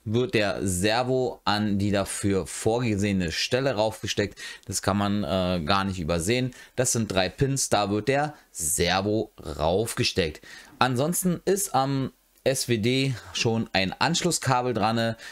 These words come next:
Dieses kommt einfach an euren Digitalstrom ran. Und kommen wir mal zum Basic S. Auch da ist relativ einfach. Hier wird mit so einem Stecker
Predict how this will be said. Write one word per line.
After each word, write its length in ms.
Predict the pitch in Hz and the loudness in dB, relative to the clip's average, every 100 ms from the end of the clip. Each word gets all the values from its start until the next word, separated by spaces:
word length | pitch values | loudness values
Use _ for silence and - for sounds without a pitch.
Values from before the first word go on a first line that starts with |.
| - | -12
Dieses 420 | - 120 117 120 - | -2 0 2 0 0
kommt 320 | 101 98 95 | 2 2 0
einfach 460 | 92 98 110 92 - | 0 2 0 0 0
an 220 | 92 90 | 0 0
euren 400 | 92 90 85 - | 0 0 0 -2
Digitalstrom 1300 | 87 90 80 82 - - 92 101 139 - - 110 110 | -2 0 -2 -4 -6 -4 0 0 0 -2 0 0 2
ran. 340 | 95 95 98 98 - - - - | 2 2 2 -2 -6 -16 -10 -2
Und 320 | 127 127 - - _ - | 0 0 -6 -16 _ 0
kommen 200 | 165 170 | 2 2
wir 80 | |
mal 180 | 151 139 | 2 0
zum 300 | - 123 113 | 0 0 2
Basic 420 | 113 113 95 - | 2 2 0 0
S. 360 | 127 131 - - - | 0 0 -2 -6 -4
Auch 220 | 131 147 131 | 0 0 2
da 240 | 113 120 | 2 2
ist 160 | 120 110 | 0 0
relativ 420 | 110 110 104 95 | 0 0 -4 0
einfach. 520 | 87 98 92 98 - | 0 0 0 0 -2
Hier 500 | - - 135 143 135 - - - | -8 -2 0 0 -2 -8 -20 -10
wird 300 | 104 131 151 | 0 0 0
mit 160 | 131 107 | 0 0
so 160 | 117 101 | 2 2
einem 240 | 85 92 | 2 0
Stecker 640 | - - 135 - 120 117 | 0 0 0 2 0 0